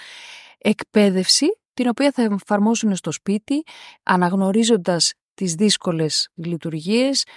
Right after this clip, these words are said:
αναγνωρίζοντας τα εμπόδια κυρίως της επικοινωνίας τους και προσπαθώντας, παίρνοντας στο σπίτι tips, τρόπους, εργαλεία, για να υιοθετήσουν νέες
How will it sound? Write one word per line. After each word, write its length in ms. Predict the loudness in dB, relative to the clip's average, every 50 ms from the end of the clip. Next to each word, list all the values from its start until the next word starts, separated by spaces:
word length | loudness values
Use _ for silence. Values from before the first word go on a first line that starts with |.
| -20 -20 -20 -20 -14 -6
αναγνωρίζοντας 880 | -2 -2 0 0 0 0 0 2 2 2 2 0 0 0 0 0 0 -2 -6 _
τα 120 | -2 0 0
εμπόδια 1200 | 2 0 -2 -4 -2 2 4 6 6 6 6 2 2 2 2 4 4 4 4 2 0 -2 -6 _ _ _ _
κυρίως 680 | -4 -2 0 2 2 2 2 2 2 0 -2 -4 -10 _ _ _ _ _
της 180 | -4 -2 -2
επικοινωνίας 720 | -2 -4 _ -6 -6 -4 -2 -2 -2 -2 -2 -2 -4 -4 -4
τους 200 | -6 -8 -6 -4
και 120 | -4 -4
προσπαθώντας, 680 | -2 -4 -4 -4 -4 -4 0 0 0 0 0 -2 -4 -4 _ 2
παίρνοντας 580 | 4 4 6 4 4 2 0 -2 -4 -6 -8 _ _ _ _ -16
στο 160 | -10 -10 -10
σπίτι 440 | -8 -4 -4 -4 -2 -2 -4 -4 _ 2
tips, 440 | 4 4 4 4 4 4 2 2 2 _ _ _ _ _ _ _ _ _ _ _
τρόπους, 600 | 2 4 4 4 2 0 -2 -2 -2 -2 -4 -8 _ _ _ _ _ _
εργαλεία, 760 | 0 2 2 2 2 0 0 2 2 2 4 4 2 2 0 _ _ _ _ _ _ _ _ _ _ _ _
για 240 | -6 -2 0 2 4
να 300 | 4 2 2 0 0 -2 -4 -2
υιοθετήσουν 640 | -2 -2 -2 -2 -4 -6 -2 -2 -2 0 2 2 2 2 0 -2
νέες 500 | 0 0 2 2 2 2 2 2 0 -2